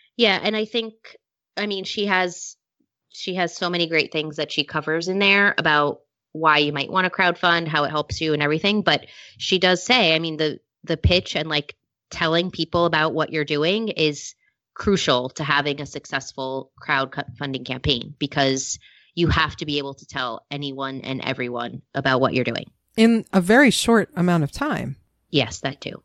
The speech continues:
Speaker 2: I mean, it, that, that's what gets me with pitching is you really have to spend a lot of time thinking about your
Speaker 1: Well, you
Speaker 2: ma-
Speaker 1: have to be super concise.
Speaker 2: Yeah, like,
Speaker 1: Because
Speaker 2: you
Speaker 1: people don't wanna read, like, long
Speaker 2: Well, they won't.
Speaker 1: paragraphs.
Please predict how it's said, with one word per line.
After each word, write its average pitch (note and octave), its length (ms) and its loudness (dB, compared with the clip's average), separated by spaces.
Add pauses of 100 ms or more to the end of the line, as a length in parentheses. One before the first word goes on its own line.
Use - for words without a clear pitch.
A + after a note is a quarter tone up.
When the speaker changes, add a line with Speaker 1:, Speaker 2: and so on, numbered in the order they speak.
(140)
Speaker 2:
I G3 100 2
mean, A3 200 2
it, G3 180 -4
that, - 180 2 (300)
that's C4+ 300 2
what F#3+ 160 0
gets F3+ 260 -2
me F#3 180 0
with D#3+ 200 0
pitching D#3+ 440 -6
is D#3 260 -10 (320)
you D4+ 200 8
really E3+ 460 4
have D3 240 2
to D#3 80 0
spend D3+ 280 -2
a D3 180 -4
lot E3 500 -2
of D#3+ 140 -6
time D3 320 -2
thinking D#3 380 -8
about - 500 -6 (420)
your F3+ 160 2
Speaker 1:
Well, F3 100 8
you F3 80 10
Speaker 2:
ma- F3+ 60 8
Speaker 1:
have F3 80 0
to E3+ 60 -8
be E3+ 100 4
super F#3+ 380 2
concise. E3 640 -2
Speaker 2:
Yeah, G#3 500 6
like, E3 60 4
Speaker 1:
Because F3+ 200 6 (120)
Speaker 2:
you - 100 -2
Speaker 1:
people F3+ 220 -2
don't F3 220 2
wanna E3 200 2
read, D#3+ 440 0 (560)
like, D3+ 220 -2
long D3 420 4
Speaker 2:
Well, G#3+ 100 4
they A#3 120 4
won't. A3 160 4
Speaker 1:
paragraphs. - 580 0